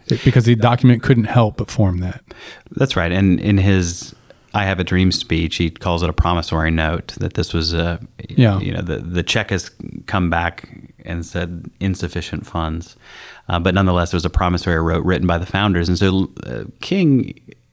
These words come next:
Speaker 2: intentionally ties back the civil rights movement to the founding and tries to enlist the founding in, in defense of the civil rights movement, which I think is, um, I think it happens to be a,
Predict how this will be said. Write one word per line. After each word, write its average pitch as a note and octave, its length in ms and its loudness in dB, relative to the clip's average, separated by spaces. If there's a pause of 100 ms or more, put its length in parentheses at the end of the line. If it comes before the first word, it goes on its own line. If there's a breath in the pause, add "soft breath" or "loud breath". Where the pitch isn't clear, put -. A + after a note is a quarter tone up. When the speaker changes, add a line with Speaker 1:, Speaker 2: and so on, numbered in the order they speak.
(480)
Speaker 2:
intentionally G#2+ 760 0
ties F#2 380 -4
back E2+ 440 -4 (360 loud breath)
the G2+ 80 -4
civil F#2+ 240 0
rights F2+ 340 0
movement E2+ 480 0 (200)
to F#2 520 2 (460 loud breath)
the F#2+ 120 -2
founding - 600 -2
and F#2 140 2
tries F#2+ 260 0
to F#2+ 100 0
enlist F#2 340 2
the F2+ 80 -2
founding F2+ 500 0
in, E2+ 420 -2
in F2+ 320 0
defense F#2 540 -2
of F#2 220 -4
the F2+ 60 -6
civil E2+ 240 -4
rights E2 280 -2
movement, F2+ 340 -2
which G#2 160 0
I G2 60 0
think B2 260 0
is, F2+ 280 2 (540 loud breath)
um, F2 380 -2 (180)
I - 420 -12
think A2 200 2
it F#2+ 60 0
happens G#2 320 -4
to F2 60 -4
be F2+ 160 2
a, F2 200 0